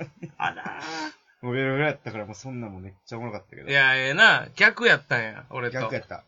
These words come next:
Speaker 2: だからもう、見透かしてたんやと思う。
Speaker 1: もう、友達もなんか、いけずやね。
Speaker 2: え、まあまあまあ、ノリの合う奴らでしてね。
Speaker 1: いや、もう上に飛び立とうとするやつの足折るようなことをしてるやつ、その友-、友達やめた方がええわ、それ。
Speaker 2: 折られてへんから。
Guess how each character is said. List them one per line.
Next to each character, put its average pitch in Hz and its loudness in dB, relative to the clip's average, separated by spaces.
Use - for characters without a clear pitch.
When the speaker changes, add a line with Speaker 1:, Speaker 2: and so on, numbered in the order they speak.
Speaker 2:
だ 113 -8
か 110 -8
ら 104 -8
も 101 -10
う、 110 -10
見 139 -6
透 143 -16
か 143 -8
し - -10
て 143 -12
た 107 -10
ん 92 -12
や 82 -18
と 78 -18
思 80 -20
う。 - -10
Speaker 1:
も 139 -4
う、 123 -12
友 220 0
達 208 4
も 180 4
な 175 6
ん - -6
か、 147 8
い 165 -6
け 269 6
ず 240 2
や 190 8
ね。 180 0
Speaker 2:
え、 135 -6
ま 165 2
あ 156 0
ま 147 2
あ 131 -2
ま 127 -2
あ、 120 -2
ノ 143 -2
リ 147 -4
の 143 -2
合 123 -2
う 113 -4
奴 117 -6
ら 101 -8
で 92 -10
し - -14
て 95 -16
ね。 117 -12
Speaker 1:
い 160 0
や、 208 10
も 190 0
う 220 2
上 240 6
に 220 -6
飛 220 0
び 220 -4
立 214 6
と 214 0
う 185 -2
と 160 -2
す 156 -2
る 160 2
や 151 4
つ 147 -8
の 131 0
足 143 -2
折 123 -2
る 127 -4
よ 131 -2
う - -4
な 120 -6
こ 123 -8
と 120 -8
を 110 -6
し - -14
て 123 -2
る 117 0
や 113 -2
つ、 110 -12
そ 147 -4
の 165 -2
友-、 160 -2
友 339 6
達 330 6
や 392 10
め 480 2
た 277 8
方 175 0
が 143 -2
え 143 2
え 147 4
わ、 127 0
そ - 0
れ。 156 2
Speaker 2:
折 175 2
ら 196 4
れ 208 0
て 240 -6
へ 202 -2
ん 104 -10
か 95 -16
ら。 85 -16